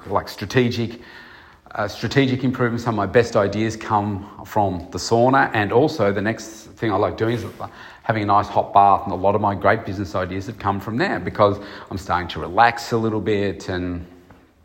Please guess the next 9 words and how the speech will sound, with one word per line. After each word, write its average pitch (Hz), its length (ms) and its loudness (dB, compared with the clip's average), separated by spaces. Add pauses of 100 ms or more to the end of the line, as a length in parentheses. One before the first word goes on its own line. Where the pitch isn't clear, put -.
(1200)
uh, 92 200 -4
you 95 140 -4
know, 92 80 0
the 87 240 -6 (140)
creative 101 520 -2
side 87 320 0
of 85 120 -10
me 90 120 -4
just, 82 380 -8